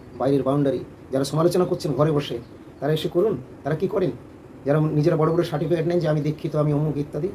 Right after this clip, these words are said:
তারা কি করছেন? ঘরে ঘুমোচ্ছেন? আমি একাই নিতাই সেবা করব? আমার একা মঠ? হ্যাঁ, নিত্যানন্দ মহাপ্রভু বলেছেন এটা তোমাকে একাই দায়িত্ব নিতে হবে, বাকিরা কেউ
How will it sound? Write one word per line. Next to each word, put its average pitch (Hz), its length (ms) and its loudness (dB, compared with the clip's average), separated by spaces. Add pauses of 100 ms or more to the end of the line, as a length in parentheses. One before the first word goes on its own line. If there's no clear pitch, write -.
তারা 147 100 -2
কি 175 140 -2
করছেন? 180 260 -4
ঘরে 139 180 0
ঘুমোচ্ছেন? 151 380 0 (340)
আমি 151 140 0
একাই 160 200 2
নিতাই 180 240 2
সেবা 196 200 0
করব? 208 320 0 (720)
আমার 135 160 0
একা 143 160 2
মঠ? 202 280 -2 (600)
হ্যাঁ, 135 260 2 (140)
নিত্যানন্দ 190 340 0
মহাপ্রভু 151 360 0
বলেছেন 135 220 -2
এটা 135 120 -2
তোমাকে 143 280 -2
একাই 135 180 -4
দায়িত্ব 127 260 -4
নিতে 117 180 -6
হবে, 113 100 -6
বাকিরা 135 300 2
কেউ 160 200 2